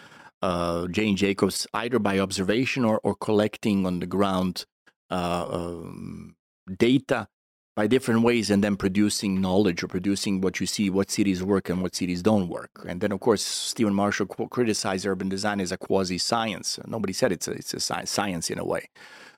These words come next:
But I think, uh, that, uh, that part is, um, uh, it's, it's an accepted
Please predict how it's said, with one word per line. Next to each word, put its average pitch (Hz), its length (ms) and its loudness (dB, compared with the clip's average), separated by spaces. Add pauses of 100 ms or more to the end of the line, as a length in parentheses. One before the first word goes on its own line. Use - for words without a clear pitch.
(120)
But 117 140 2
I 117 140 0
think, 143 340 0
uh, 127 120 8
that, 143 360 2
uh, 165 80 4 (220)
that 180 260 -2
part 175 260 4
is, 139 300 2 (460)
um, 123 500 2
uh, - 80 -6 (140)
it's, - 240 -2
it's 165 160 0
an 185 80 4
accepted 170 480 2